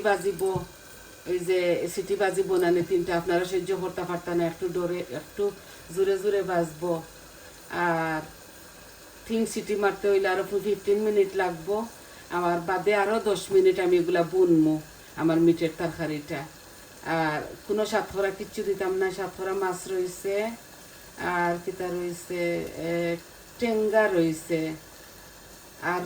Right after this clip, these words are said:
রইছে খাসা টমেটো বাজি, ও তিনটা রইছে। আর ওই এখন দুইটা রান্ধি লিয়া, আর কালকে রান্ধিতাম না, ও আমার কালকে লাগে, কালকে কোনো ওখানে পাখানো যাই মুগি, আহ, বেড়াই আইমু, শপিং বুপিং আটিয়া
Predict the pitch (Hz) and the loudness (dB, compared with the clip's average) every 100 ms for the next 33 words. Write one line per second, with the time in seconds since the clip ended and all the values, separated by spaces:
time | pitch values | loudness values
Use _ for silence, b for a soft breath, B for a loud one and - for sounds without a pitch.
0 | 190 190 180 180 190 185 185 175 - 208 | -2 2 0 0 0 2 0 -2 -6 -8
1 | 196 214 214 208 185 196 180 175 156 156 | -4 -4 0 2 2 0 0 0 0 -2
2 | 156 - - - - - - - - 170 | -6 -6 -18 -20 -20 -20 -20 -10 -4 -2
3 | 196 180 185 170 165 160 185 170 160 160 | 0 0 -2 0 0 -2 -2 0 0 2
4 | 165 170 180 170 170 180 170 165 165 170 | 2 2 0 0 0 0 0 0 0 -2
5 | 339 349 190 - - - - - 156 180 | -2 -2 -4 -10 -16 -2 -2 0 -4 -4
6 | 170 - 180 170 160 165 165 156 151 151 | -4 -2 -2 0 0 0 -2 -2 -2 -2
7 | 151 156 151 156 165 160 156 160 156 151 | -4 -6 -6 -8 -6 -8 -6 -4 -4 -4
8 | 160 160 147 165 165 165 165 165 156 160 | -6 -6 -6 -4 -2 -2 -2 -4 -4 -2
9 | 165 160 151 151 143 160 175 - - - | -2 -2 -2 -4 -4 -6 -6 -10 -20 -20
10 | - - 160 151 151 151 165 160 156 170 | -20 -12 -4 -2 -2 -4 -8 -12 -4 0
11 | 165 160 156 151 151 156 156 - - 170 | 2 0 -2 -4 -4 -4 -4 -10 -12 -10
12 | 160 156 151 156 160 156 151 151 156 151 | -4 -4 -4 -6 -6 -4 -6 -6 -8 -8
13 | - 165 | -6 -6